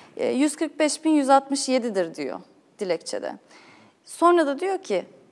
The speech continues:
iki bin on dokuz, iki bin on yedi ile iki bin on dokuz yılları arasında yirmi dokuz binden fazla seçmen artışı vardır.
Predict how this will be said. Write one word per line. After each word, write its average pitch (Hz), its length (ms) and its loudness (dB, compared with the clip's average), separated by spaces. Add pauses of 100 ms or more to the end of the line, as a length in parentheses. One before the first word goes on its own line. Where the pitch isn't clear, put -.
(320)
iki - 260 -4
bin 339 60 4
on 339 180 6
dokuz, 277 420 -4
iki 320 180 -2
bin 339 40 4
on 349 100 6
yedi 294 240 4
ile 285 180 4
iki 302 180 -4
bin 339 60 4
on 330 160 4
dokuz 233 240 -4
yılları 294 320 0
arasında 240 640 0
yirmi 330 300 4
dokuz 311 300 -2
binden 220 260 2
fazla 254 340 2
seçmen 302 360 -2
artışı 175 500 -2 (300)
vardır. 175 540 6